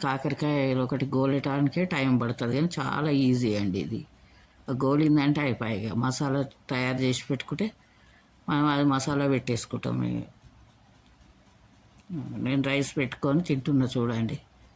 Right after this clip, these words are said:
మంచిగా ఉందండి, చాలా బాగుంది. ఒక్క కాకరకాయ ముక్కతోటి అంత అన్నం తినొచ్చండి అని ఇష్టంగా తినేస్తాం కాకరకాయలన్నీ, తినాలనిపిస్తుంది.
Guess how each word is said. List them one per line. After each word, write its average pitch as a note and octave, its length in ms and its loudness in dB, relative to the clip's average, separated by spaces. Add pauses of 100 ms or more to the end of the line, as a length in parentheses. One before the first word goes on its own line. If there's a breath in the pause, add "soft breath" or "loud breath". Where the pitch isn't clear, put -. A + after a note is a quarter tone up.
(440)
మంచిగా C3+ 400 2
ఉందండి, A#2+ 340 2 (100)
చాలా A#2 280 0 (100)
బాగుంది. G#2+ 420 -4 (800)
ఒక్క D3 300 -2
కాకరకాయ C#3 560 -2
ముక్కతోటి C3 580 -2
అంత B2 220 2
అన్నం B2 280 4
తినొచ్చండి A2 600 -2 (1200)
అని D3+ 200 4
ఇష్టంగా D#3+ 440 2
తినేస్తాం C#3 460 2 (120)
కాకరకాయలన్నీ, A#2+ 840 0 (880 soft breath)
తినాలనిపిస్తుంది. C#3 880 0